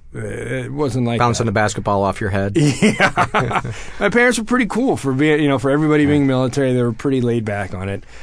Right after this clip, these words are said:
Speaker 1: Uh, but when I got to there, it was really whipping you into shape, uh, because it was one of those schools where a lot of kids got sent there, you know, by a judge, you know, for being just bad, badass kids. Uh, and so I went from being a big fish in a small pond in a, like,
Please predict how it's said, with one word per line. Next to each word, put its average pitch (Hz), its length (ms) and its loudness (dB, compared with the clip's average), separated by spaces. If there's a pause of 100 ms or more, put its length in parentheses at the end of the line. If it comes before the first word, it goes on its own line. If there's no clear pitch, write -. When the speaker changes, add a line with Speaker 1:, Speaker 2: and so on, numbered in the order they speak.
(220)
Speaker 1:
Uh, 120 240 2
but 123 160 2
when 127 120 2
I 123 100 2
got 123 280 0
to 135 180 -2
there, 120 340 0
it 110 80 -2
was 113 360 -2
really 120 500 2
whipping 113 320 -2
you 107 40 0
into 104 140 -2
shape, 151 360 0 (640)
uh, 113 280 0
because 123 240 2
it 123 40 2
was 117 120 0
one 135 120 2
of 131 60 2
those 120 120 0
schools 139 260 0
where 117 80 0
a 110 60 0
lot 110 200 0
of 113 80 -2
kids 117 240 -2
got 117 220 -2
sent - 280 -2
there, 117 140 0 (360)
you 165 80 -4
know, 135 120 -2
by 104 220 -4
a 104 80 0
judge, 120 640 -4
you 131 140 -4
know, 120 100 -2
for 127 120 -4
being 113 300 0
just 104 260 -6
bad, 92 380 -6 (180)
badass 101 480 -8
kids. 117 560 -6 (500)
Uh, 104 420 -2
and 107 140 -4
so 113 240 -2
I 120 120 2
went 135 200 0
from 131 140 -2
being 127 180 2
a 113 80 0
big 120 280 -4
fish 127 260 -4
in 120 40 -6
a 104 40 -6
small 110 400 -2
pond 104 460 -2
in 104 120 -4
a, 98 200 -4
like, 101 320 -6